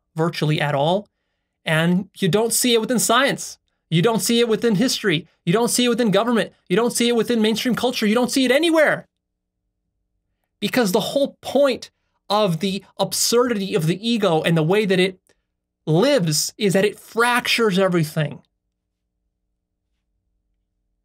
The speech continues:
It's the opposite of holistic. Science is fractured. Government is fractured. Education is fractured.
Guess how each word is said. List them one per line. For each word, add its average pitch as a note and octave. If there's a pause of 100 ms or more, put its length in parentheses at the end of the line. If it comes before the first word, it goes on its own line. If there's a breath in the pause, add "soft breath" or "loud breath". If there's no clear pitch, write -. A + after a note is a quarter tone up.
(280)
It's G#3
the A3+
opposite A3+
of F#3
holistic. D#3+ (500)
Science A#3
is F#3+
fractured. D#3 (360)
Government A3
is F#3+
fractured. D#3+ (320)
Education G#3
is G3
fractured. D#3